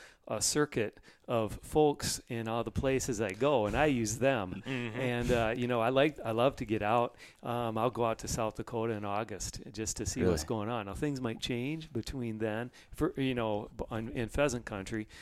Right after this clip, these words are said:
Speaker 1: between when I go and when I come back, but I'll have a pretty good idea. But places I can't go, I'll get on the phone and I'll call somebody, "What's going on at X Y Z?" And, uh, it, it makes a, it makes a huge difference, and it,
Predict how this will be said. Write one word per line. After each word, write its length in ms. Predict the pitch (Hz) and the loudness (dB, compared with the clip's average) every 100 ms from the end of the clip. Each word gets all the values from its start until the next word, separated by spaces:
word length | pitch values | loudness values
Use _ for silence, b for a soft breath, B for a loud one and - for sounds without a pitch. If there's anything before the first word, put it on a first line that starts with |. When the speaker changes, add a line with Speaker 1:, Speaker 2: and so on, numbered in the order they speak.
| B | B
Speaker 1:
between 360 | - - 143 123 | -4 0 2 2
when 160 | 123 110 | 2 0
I 120 | 98 | 0
go 260 | 98 107 107 | 0 0 0
and 100 | 104 | -2
when 160 | 110 | -4
I 80 | 101 | -4
come 220 | - 104 | -8 -4
back, 300 | 110 120 104 | -2 -2 -2
but 120 | - 107 | -2 -2
I'll 100 | 107 | -2
have 200 | 160 131 | -4 -4
a 60 | |
pretty 240 | - 120 104 | -4 -4 -4
good 160 | 104 | -4
idea. 420 | 98 92 117 98 - B B B | -4 -4 -2 -4 -6 B B B
But 100 | - | -4
places 360 | - 170 143 120 | 4 4 4 2
I 100 | 110 | 0
can't 320 | - 160 175 | 0 -4 -2
go, 260 | 110 101 - b b - | 0 0 -2 b b -4
I'll 180 | 143 | -2
get 160 | 220 120 | -2 -2
on 160 | 98 87 | -2 -6
the 60 | |
phone 320 | - 123 131 | -6 -6 -4
and 100 | 92 | -4
I'll 140 | 98 110 | -2 -2
call 240 | - 120 | -2 -4
somebody, 280 | 131 117 110 | -4 -8 -6
"What's 260 | 190 320 - | -2 -2 -2
going 240 | 302 294 | -4 -4
on 300 | 302 294 277 | -4 -4 -4
at 100 | 240 349 | -6 -8
X 220 | 131 - | -12 -10
Y 220 | - 131 127 | -8 -6 -6
Z?" 380 | 117 127 101 - b b - | -4 -4 -6 -10 b b -12
And, 320 | 123 113 120 | -6 -4 0
uh, 140 | 123 113 | 2 2
it, 180 | 127 123 | 0 -2
it 160 | 127 127 | 0 0
makes 300 | 113 123 - | 0 0 0
a, 160 | 135 - | 0 0
it 80 | 120 | -2
makes 260 | 123 127 - | -2 -2 -2
a 40 | |
huge 260 | 131 131 113 | 0 -2 0
difference, 480 | 120 131 113 107 123 | -2 -2 -2 -4 -2
and 100 | |
it, 80 | 110 | -4